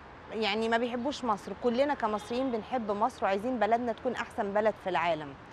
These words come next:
لكن عندنا سلوكيات سيئة جدا، منها عدم المحافظة على نظافة البلد،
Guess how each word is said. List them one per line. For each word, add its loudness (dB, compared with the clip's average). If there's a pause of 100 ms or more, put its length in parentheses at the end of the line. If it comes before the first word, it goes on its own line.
(360)
لكن 6
عندنا 2
سلوكيات 0
سيئة 0
جدا، -6 (520)
منها 2
عدم 6
المحافظة 2
على 8
نظافة 2
البلد، 0